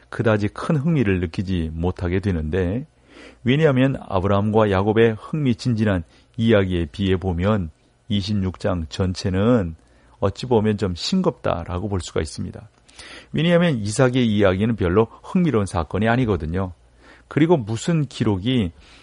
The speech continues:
창세기에 다 기록되었을까 싶을 정도로, 아, 뭐 이런 기록이 다 창세기 기록되었을까 싶을 정도로 아무 뜻 없는 행동만 기록하고 있는 것처럼 사실 창세기 이십육 장은 보인단 말이죠.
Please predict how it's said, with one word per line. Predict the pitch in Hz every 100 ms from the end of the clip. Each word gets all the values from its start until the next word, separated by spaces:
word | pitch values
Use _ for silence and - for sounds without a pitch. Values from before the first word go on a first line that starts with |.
| _ -
창세기에 | - 175 175 151 117 113 98
다 | - - - 170 -
기록되었을까 | - 139 135 - - _ - - 110 - 95 - 104
싶을 | 87 - - 127
정도로, | - 95 90 107 104 - _ _ _ _ -
아, | - - 117 123
뭐 | 107 117
이런 | 107 139 139
기록이 | 110 113 107 107
다 | 98 98 90
창세기 | - 135 123 110
기록되었을까 | 95 110 98 104 90 - 101
싶을 | 92 - 110
정도로 | - 90 80 92 107 - - -
아무 | - 92 117 -
뜻 | 170
없는 | 151 123 110
행동만 | 110 160 139 113 107
기록하고 | 107 104 98 104 101
있는 | 90
것처럼 | 85 78 - 170 202 _ - - _
사실 | - 85 85 82
창세기 | - 107 - 95
이십육 | 95 95 101 82
장은 | 87 87 85
보인단 | 107 104 85 80
말이죠. | 85 - -